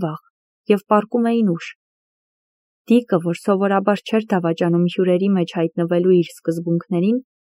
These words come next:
մի անգամ բիլիարդանոցում նստեց ողջ գիշեր, մինչև լուսաբաց պոքեր խաղալու։ Գրեհեմը ևս մասնակցում էր խաղին, և անքուն գիշերվա համար հատուցում ստացավ,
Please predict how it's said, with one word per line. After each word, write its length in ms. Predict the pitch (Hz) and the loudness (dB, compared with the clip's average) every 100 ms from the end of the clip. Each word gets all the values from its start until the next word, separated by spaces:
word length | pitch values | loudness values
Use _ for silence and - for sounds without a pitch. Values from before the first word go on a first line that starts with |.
| _ - | _ 0
մի 100 | 226 | 2
անգամ 400 | 254 214 214 269 302 | 4 2 2 2 2
բիլիարդանոցում 840 | 220 202 196 196 196 190 190 269 247 | 2 2 0 0 0 0 0 0 0
նստեց 320 | 196 - 214 - | 0 -2 -4 -2
ողջ 280 | 190 196 - - | -4 -4 -6 -2
գիշեր, 340 | 208 - 156 - _ _ _ _ _ - | -2 -2 -12 -14 _ _ _ _ _ -2
մինչև 360 | 202 202 214 202 | 0 0 0 0
լուսաբաց 540 | 202 220 180 180 - - | 0 -2 -2 -2 -4 -4
պոքեր 320 | 180 - 185 | -2 -2 -4
խաղալու։ 400 | - 180 170 156 - _ _ _ _ _ _ _ _ - | -4 -2 -2 -4 -10 _ _ _ _ _ _ _ _ -2
Գրեհեմը 420 | 202 196 240 262 | 2 2 2 4
ևս 300 | 240 208 202 | 2 0 -2
մասնակցում 600 | 190 185 - 175 - 190 170 | -2 -2 -2 -4 -2 -2 -2
էր 80 | - | -4
խաղին, 340 | 165 170 165 170 _ _ _ _ | -6 -4 -6 -8 _ _ _ _
և 140 | 214 220 | 0 2
անքուն 360 | 233 247 277 262 | 2 2 2 2
գիշերվա 460 | 214 202 214 202 208 | 2 0 0 2 0
համար 360 | 196 196 233 220 | 0 0 0 0
հատուցում 440 | 190 196 - 208 | 0 0 0 -2
ստացավ, 400 | 202 175 170 170 | -2 -4 -4 -8